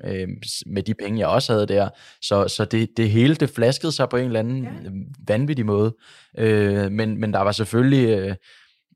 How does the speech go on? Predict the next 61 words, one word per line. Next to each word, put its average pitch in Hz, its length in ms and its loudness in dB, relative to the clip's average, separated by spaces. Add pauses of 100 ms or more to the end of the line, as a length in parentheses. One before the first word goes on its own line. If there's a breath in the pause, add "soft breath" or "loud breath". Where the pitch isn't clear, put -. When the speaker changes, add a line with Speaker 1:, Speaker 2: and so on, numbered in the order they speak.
(120)
Speaker 1:
jeg 107 120 2
havde 107 180 4
jo 107 80 4
ikke, 131 220 0
øh, 107 760 0
jeg 98 120 -2
tjente 113 240 -2
jo 127 40 4
ikke 135 80 0
nogen 139 140 2
penge 120 280 0
selv 143 280 0
i 139 60 0
virksomheden. 98 600 -2
Det 98 120 2
var 98 140 2
jo 127 60 6
Speaker 2:
Nej. 98 40 0
Speaker 1:
bare 107 180 4
at 117 100 2
give 110 120 0
den 95 140 -4
gas 101 320 0
og, 98 220 0
og 98 280 0
løbe 104 260 -2
derudad. 101 500 0
Så, 104 160 -6 (460 soft breath)
så - 140 -10
det 110 140 2
var 101 60 4
selvfølgelig 123 380 2
også 113 160 2
heldigt, 117 180 2
at 113 40 2
jeg 101 100 0
boede 101 220 0
hjemme 101 260 -2
på 143 60 0
det 110 140 -4
tidspunkt. 104 460 -6 (360 loud breath)
Men, 104 300 -2
men 104 240 0
jeg 101 160 0
måtte 98 260 2
også, 104 320 0
øh, 101 260 0 (540 loud breath)
for 95 200 2
at 82 100 -2
bare 95 240 0
have 110 180 0
en 110 100 0
lille 110 180 0
smule 104 320 -4
penge 101 340 -4
til - 140 -4
at, 98 400 -2
til - 160 -4
at 104 100 0
kunne, 98 340 -2
øh, 95 60 0